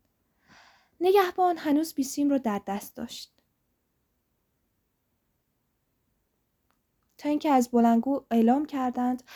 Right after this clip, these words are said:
برای کنترل ازدحام ورودی اصلی نیاز به نیرو دارند.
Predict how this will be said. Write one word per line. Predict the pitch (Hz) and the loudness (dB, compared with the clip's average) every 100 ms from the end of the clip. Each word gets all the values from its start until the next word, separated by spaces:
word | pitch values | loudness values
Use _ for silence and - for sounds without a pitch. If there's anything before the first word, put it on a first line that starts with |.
| - - | -20 -6
برای | 196 202 | -2 0
کنترل | 262 - 214 208 - 208 208 220 233 233 - _ - - | -2 0 0 0 -2 -2 2 2 2 2 -2 _ -20 2
ازدحام | 233 220 226 220 254 285 240 202 | 4 4 2 -2 0 2 2 0
ورودی | 196 202 202 208 - | -4 -4 -4 -6 -6
اصلی | 214 214 - 262 285 320 - - | -8 -8 -8 -4 -4 -6 -14 -2
نیاز | 254 277 294 | 4 4 4
به | - | 0
نیرو | 202 185 180 170 | -4 -4 -6 -12
دارند. | - 220 247 - | -16 -14 -16 -16